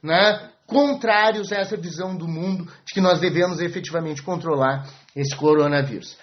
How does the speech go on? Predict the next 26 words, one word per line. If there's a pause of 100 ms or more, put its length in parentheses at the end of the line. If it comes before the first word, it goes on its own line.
A
charge
que
saiu
na
revista
The
Economist,
o
semanário
mais
importante
do
mundo
de
política
internacional, (300)
é
uma
charge
de
página,
assim, (520)
né,
do
Cal,